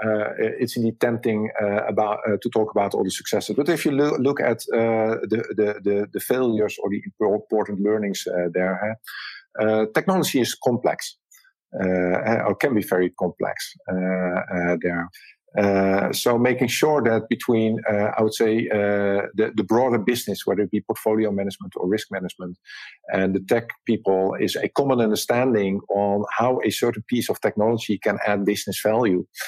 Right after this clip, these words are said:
uh, that's a big thing. Uh, that's a big thing. Uh, it's also about, I think, a second big topic where we're dealing with at this moment is, uh, uh, you know, guys, we need to shift more to a more,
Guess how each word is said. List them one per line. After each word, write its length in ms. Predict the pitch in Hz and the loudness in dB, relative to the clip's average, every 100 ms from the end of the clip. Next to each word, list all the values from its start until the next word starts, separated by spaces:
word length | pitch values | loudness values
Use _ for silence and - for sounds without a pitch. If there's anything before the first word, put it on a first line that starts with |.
| - - - - | -12 -14 -14 -2
uh, 400 | 104 98 95 95 - | 0 2 2 0 0
that's 200 | 107 - | -2 0
a 20 | |
big 180 | 87 - | -4 -2
thing. 200 | - - _ _ | -6 -8 _ _
Uh, 120 | - 104 | -6 -2
that's 160 | 101 | -2
a 80 | - | -4
big 120 | - - | -8 -6
thing. 180 | - - _ _ _ _ _ - 101 | -8 -10 _ _ _ _ _ -4 0
Uh, 280 | 95 98 - | 0 0 0
it's 180 | 120 135 | 0 2
also 360 | 131 - 113 | 2 2 2
about, 400 | 110 110 107 107 101 | 2 2 0 -2 -2
I 120 | 101 | 0
think, 200 | 113 101 | 0 -2
a 40 | |
second 400 | - 127 - 113 - - | 0 0 0 -2 -6 -4
big 200 | 107 107 | -2 0
topic 320 | 170 165 - | 0 0 0
where 200 | 117 107 | 2 2
we're 140 | 110 104 | 2 2
dealing 400 | 101 127 120 104 | 0 2 2 2
with 180 | 107 - | 0 0
at 120 | 98 | 0
this 200 | 131 - | 0 0
moment 440 | 90 90 95 95 - 95 92 | 0 0 -4 -8 -10 -6 -6
is, 220 | 95 - - | -8 -10 -6
uh, 440 | 92 92 92 90 87 - - - - - _ - - | -2 -2 -2 -4 -6 -12 -20 -20 -20 -20 _ -10 -4
uh, 380 | - - - - | -2 0 -2 0
you 120 | 160 | 0
know, 160 | - 143 | 2 2
guys, 300 | 127 139 - | 2 2 0
we 100 | 135 | 2
need 200 | 120 123 | 2 2
to 60 | 113 | 0
shift 300 | - 123 - | 2 0 2
more 220 | 110 110 | 2 2
to 220 | 110 107 110 | 2 2 2
a 200 | 104 104 | 2 2
more, 500 | 104 101 98 101 | 4 4 4 0